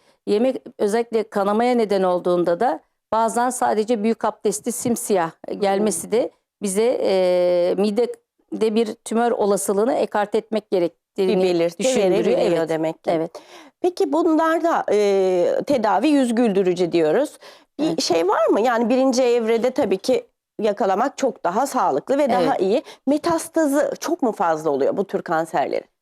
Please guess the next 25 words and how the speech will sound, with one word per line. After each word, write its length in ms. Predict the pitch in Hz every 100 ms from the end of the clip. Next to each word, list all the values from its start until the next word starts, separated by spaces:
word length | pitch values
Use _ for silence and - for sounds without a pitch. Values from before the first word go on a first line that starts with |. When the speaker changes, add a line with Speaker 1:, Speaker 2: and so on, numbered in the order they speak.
| -
Speaker 1:
Şimdi 320 | - 262 247
şöyle, 460 | - 277 277 254 302
aslında 380 | 214 - 247 226
erken, 440 | 220 220 254 247 -
e, 200 | 190 180
tespit 400 | 220 208 - 226
edildiğinde 440 | 196 190 226 285
metastaz 600 | 247 - 214 190 262 254
olmamış 560 | - 233 214 180 165 -
oluyor. 400 | 165 165 202 320
Speaker 2:
Hı 80 | 247
hı. 380 | 208 214 349 381
Speaker 1:
Dediğim 360 | 214 254 254
gibi 460 | 214 208 254 - -
geç 260 | 220 233 -
doktora 340 | 226 - 226
gidildiği 440 | 202 196 208 202
için 180 | 208 202
metastaz 540 | 185 - 190 - 202 185
da 60 |
geliyor 320 | 170 160 165
daha 140 | 160 160
çok 220 | - -
hastalar. 420 | 165 - 175 196
Speaker 2:
Evet. 100 | 294